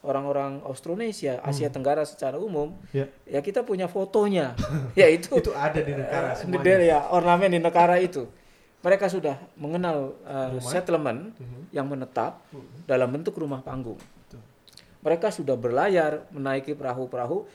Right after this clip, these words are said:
Speaker 1: dan yang menarik perahunya juga ada rumahnya di tengah. Jadi perahunya tidak polosan seperti kano gitu.
Speaker 2: Ma-, ah, ah.
Speaker 1: Bukan, tapi ada bangunan di tengahnya.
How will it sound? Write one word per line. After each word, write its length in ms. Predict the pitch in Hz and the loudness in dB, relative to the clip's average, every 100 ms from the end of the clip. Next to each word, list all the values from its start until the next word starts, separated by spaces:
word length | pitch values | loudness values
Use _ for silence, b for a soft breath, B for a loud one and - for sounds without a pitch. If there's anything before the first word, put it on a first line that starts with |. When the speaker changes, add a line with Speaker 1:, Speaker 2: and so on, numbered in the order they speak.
| B | B
Speaker 1:
dan 140 | - 131 | -4 -2
yang 180 | 135 131 | -2 -4
menarik 320 | 131 139 202 | -2 -2 -2
perahunya 400 | - 131 139 139 | -2 -2 -2 -4
juga 240 | 131 190 | -2 -2
ada 80 | 131 | 0
rumahnya 480 | 127 135 156 143 117 | 0 0 -4 -4 -8
di 80 | 113 | -8
tengah. 320 | 123 120 98 _ b b | -10 -8 -10 _ b b
Jadi 180 | - 127 | -6 -4
perahunya 380 | 175 160 147 190 | 0 0 0 -2
tidak 280 | 208 139 131 127 | -2 0 0 -2
polosan 440 | - 139 143 156 | 0 2 2 2
seperti 260 | 143 - - | -4 -10 -8
kano 480 | 151 180 185 143 123 | -2 2 2 2 -2
gitu. 140 | 120 | -8
Speaker 2:
Ma-, 260 | 135 127 120 | -10 -10 -12
ah, 0 | - | -14
ah. 160 | 131 | -18
Speaker 1:
Bukan, 240 | 123 151 131 | 0 2 2
tapi 200 | 139 175 | 0 2
ada 480 | 180 147 139 135 135 | 4 4 4 4 0
bangunan 420 | 135 127 143 160 | 2 2 2 0
di 120 | 143 | -2
tengahnya. 420 | 139 151 160 139 | -4 -4 -6 -8